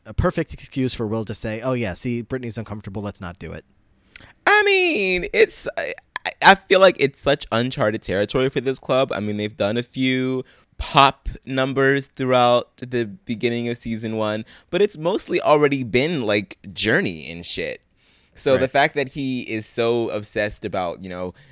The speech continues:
Speaker 2: sticking with, uh, Chris Cross or whoever the hell, I'm like, I mean, do we really need to do this? Like, you guys didn't even, you guys came in last place <laughs> at the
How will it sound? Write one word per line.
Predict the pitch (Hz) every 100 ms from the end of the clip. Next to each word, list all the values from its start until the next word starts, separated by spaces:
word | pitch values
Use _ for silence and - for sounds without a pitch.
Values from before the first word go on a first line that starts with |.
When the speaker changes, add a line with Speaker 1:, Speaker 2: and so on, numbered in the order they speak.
| _
Speaker 2:
sticking | - - 120 127 110
with, | 101 - _ -
uh, | 98 87
Chris | 90 - 123 -
Cross | - 104 113 95 92 101
or |
whoever | 98 95 123 95
the | 87
hell, | 95 87 85 - - -
I'm | 151 170
like, | 170 165 - -
I | 156
mean, | 160
do | 143 135
we | 131
really | 123 123
need | 120 127
to | 123
do | 98 104
this? | 131 - -
Like, | 113 110 _ - _
you | 135
guys | 170 175
didn't | 151 170
even, | 156 127
you | 143
guys | 185
came | - 170
in | 92
last | 85 92 98 -
place | 95 101 80 - - _ _ _
<laughs> | - - - - 165 - -
at | 107 -
the | 101 95